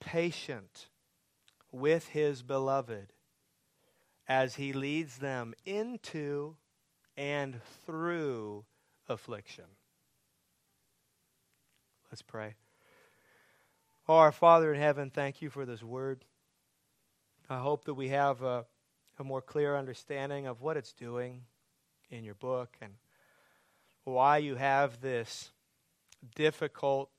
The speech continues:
uncomfortable example put before us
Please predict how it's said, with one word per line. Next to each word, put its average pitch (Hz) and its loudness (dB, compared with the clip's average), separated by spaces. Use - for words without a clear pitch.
uncomfortable 143 -6
example 110 -10
put - -12
before 120 -10
us 95 -18